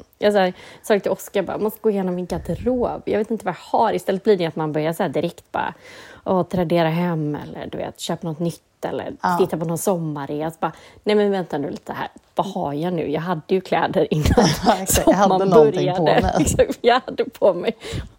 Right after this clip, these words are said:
Speaker 1: Mm, så här, vad är det?
Speaker 2: Ja.
Speaker 1: Istället man bara så här, det blir så lätt att man blir så här, "Åh, måste ha något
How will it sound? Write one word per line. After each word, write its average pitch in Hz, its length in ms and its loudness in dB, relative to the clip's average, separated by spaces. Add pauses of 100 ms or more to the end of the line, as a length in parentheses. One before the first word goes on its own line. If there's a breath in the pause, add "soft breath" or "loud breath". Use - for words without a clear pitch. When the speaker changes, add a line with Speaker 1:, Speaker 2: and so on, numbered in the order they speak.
(120)
Speaker 1:
Mm, 208 200 -2
så 196 60 2
här, 156 120 2 (200)
vad 196 80 2
är 190 40 2
det? 180 80 0
Speaker 2:
Ja. 254 120 0
Speaker 1:
Istället 220 240 0
man 165 160 -6
bara 156 140 -2
så - 100 -8
här, 165 80 -4
det 175 60 -4
blir 190 120 -2
så 196 100 0
lätt 202 380 0
att 165 80 -8
man 151 120 -6
blir 147 140 -8
så 143 140 -10
här, 139 180 -10 (200 loud breath)
"Åh, 285 60 -8 (280 loud breath)
måste 233 240 -4
ha 220 60 0
något 220 200 -4